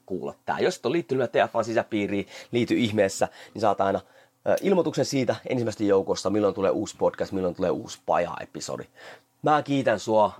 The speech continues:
jälleen, että jaksoit kuulla tänne asti. Ja hei, mä to-, mä joka podcastin loppuun sanon tän, mut kun mä todella arvostan sitä sun, ää, aikaa, minkä sä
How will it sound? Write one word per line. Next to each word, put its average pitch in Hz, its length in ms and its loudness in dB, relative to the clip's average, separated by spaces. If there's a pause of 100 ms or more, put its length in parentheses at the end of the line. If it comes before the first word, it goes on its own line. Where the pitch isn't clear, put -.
(480)
jälleen, 95 600 0 (680)
että 120 160 0
jaksoit 110 340 2
kuulla 104 240 0
tänne 87 320 -2
asti. - 260 -6
Ja 87 40 -6
hei, 107 100 -2
mä 107 120 0 (260)
to-, - 160 0 (260)
mä - 100 -8
joka 151 500 2 (380)
podcastin 107 640 0
loppuun 95 420 0
sanon 92 340 2
tän, 80 280 -4 (360)
mut 113 120 -8
kun 131 120 -2
mä 120 80 2 (180)
todella 170 560 4
arvostan 113 640 0
sitä 104 360 0
sun, 90 320 -4 (960)
ää, 90 720 -2 (400)
aikaa, 110 580 4
minkä 135 380 2
sä 90 180 -6